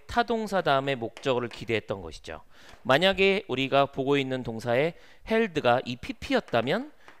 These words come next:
뒤에 전치사구를 기대하게 될 텐데요. 뒤에 없죠? 전치사구 아니니까 "오케이, 쟤는 목적어구나" 라고 해석할 수 있습니다.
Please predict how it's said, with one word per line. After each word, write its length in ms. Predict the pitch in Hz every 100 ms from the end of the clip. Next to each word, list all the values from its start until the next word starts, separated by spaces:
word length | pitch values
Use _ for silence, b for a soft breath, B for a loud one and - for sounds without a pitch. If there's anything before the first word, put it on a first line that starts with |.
| -
뒤에 300 | - 139 143
전치사구를 800 | - 147 151 - - 214 170 165
기대하게 520 | - 131 120 135 131
될 160 | 117 104
텐데요. 520 | 127 113 98 120 226 b b
뒤에 160 | - 147
없죠? 480 | 117 - - 170 233 b b
전치사구 480 | 139 131 - 139 131
아니니까 540 | 113 117 113 104 202 - -
"오케이, 460 | - - 123 90
쟤는 220 | - 113
목적어구나" 680 | 107 - - 127 104 95 80 - B B
라고 380 | 117 123 123 127
해석할 340 | 120 - 120
수 100 | -
있습니다. 380 | 87 82 76